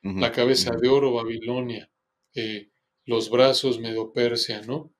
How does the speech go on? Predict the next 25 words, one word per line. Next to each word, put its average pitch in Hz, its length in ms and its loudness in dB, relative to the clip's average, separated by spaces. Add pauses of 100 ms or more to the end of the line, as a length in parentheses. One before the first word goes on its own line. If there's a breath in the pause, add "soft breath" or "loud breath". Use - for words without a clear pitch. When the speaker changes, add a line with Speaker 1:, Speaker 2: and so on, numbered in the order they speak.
(340)
Speaker 2:
Eh, 113 200 -6
luego 117 260 2
Speaker 1:
Ujú. 117 40 0
Speaker 2:
viene 120 280 0
Grecia, 120 460 0
luego 117 320 0
Roma, 120 560 -4 (540)
luego 120 200 4
Speaker 1:
Ujú. 117 60 2
Speaker 2:
la 113 160 -2
Roma 120 380 2
revivida 120 880 -4 (520)
y 120 120 -6
la 113 160 -2
roca 123 480 0
que 135 120 -2
es 120 140 -2
Cristo. 120 440 -4
O - 20 -10
sea, 120 180 -2
¿cómo 139 260 0
va 139 120 2
a 131 40 0
ser 131 300 0 (400 soft breath)
que 113 360 -6